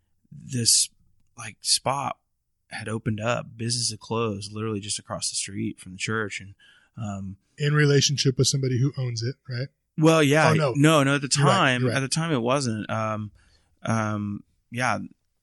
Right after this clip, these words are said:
Speaker 1: actually the only other coffee shop in town was the owner of that coffee shop
Speaker 2: Yeah.
Speaker 1: owned this building.
Speaker 2: Yeah, that's right.
Speaker 1: <laughs> Funny enough.
Speaker 2: That's
Speaker 1: But
Speaker 2: right.
Speaker 1: anyway,
Speaker 2: Yeah, yeah.
Speaker 1: um,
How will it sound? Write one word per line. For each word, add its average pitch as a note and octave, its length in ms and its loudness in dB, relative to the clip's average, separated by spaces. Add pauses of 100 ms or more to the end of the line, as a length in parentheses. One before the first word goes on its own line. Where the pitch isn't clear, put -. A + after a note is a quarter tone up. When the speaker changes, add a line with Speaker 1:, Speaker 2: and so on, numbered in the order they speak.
(140)
Speaker 1:
actually A2+ 440 -4
the G#2+ 300 -10
only A2+ 260 -8
other A2 160 -10
coffee G#2+ 240 -14
shop A2 180 -14
in - 80 -16
town A2 380 -8
was G2 300 -8 (600)
the D2 80 -12
owner A2+ 340 -2
of G#2+ 100 -8
that G#2+ 200 -8
coffee A#2 300 -8
shop G2+ 340 -10
Speaker 2:
Yeah. A#2+ 160 -6
Speaker 1:
owned A#2 180 -6
this G#2 140 -8
building. A2 340 -8 (140)
Speaker 2:
Yeah, C3 140 -4 (100)
that's A#2+ 160 -10
right. C3+ 240 -6 (440)
Speaker 1:
<laughs> B2 400 -2
Funny A#2 200 -2
enough. G#2+ 320 -6
Speaker 2:
That's A#2+ 140 -4
Speaker 1:
But - 20 0
Speaker 2:
right. - 60 6
Speaker 1:
anyway, B2+ 360 2
Speaker 2:
Yeah, C3 160 -4 (440)
yeah. C3 260 4
Speaker 1:
um, A#2 280 -2